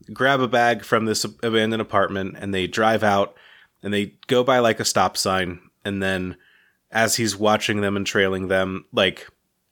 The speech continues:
a scoreboard off in the distance at the local high school pops up three numbers,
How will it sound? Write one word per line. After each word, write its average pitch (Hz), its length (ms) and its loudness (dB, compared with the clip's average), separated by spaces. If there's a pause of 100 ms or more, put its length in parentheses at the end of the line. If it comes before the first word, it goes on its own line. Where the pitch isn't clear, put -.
a 104 120 2
scoreboard 110 760 2
off 104 260 0
in 110 60 -6
the 95 80 -2
distance 98 500 -2
at - 80 -10
the 92 80 -6
local 95 320 -2
high 95 200 -2
school 113 340 -2
pops 104 400 0
up 110 140 -2
three 127 220 -2
numbers, 127 600 0